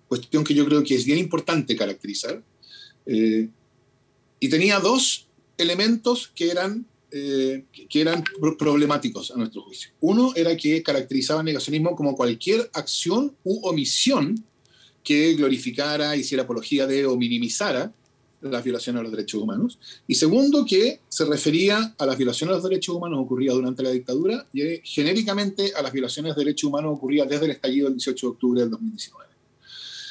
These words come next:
Eh, nosotros presentamos una indicación que pretendía, eh, precisar el concepto de negacionismo, precisamente porque es tan importante que haya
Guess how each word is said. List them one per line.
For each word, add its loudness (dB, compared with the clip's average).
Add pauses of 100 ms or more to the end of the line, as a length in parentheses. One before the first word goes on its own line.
(260)
Eh, 0
nosotros 2
presentamos 2
una 2
indicación -2 (480)
que 2
pretendía, 2 (520)
eh, -4 (300)
precisar 2
el -4
concepto 0
de 0
negacionismo, -6
precisamente 2
porque -2
es -2
tan 0
importante -2
que -2
haya 0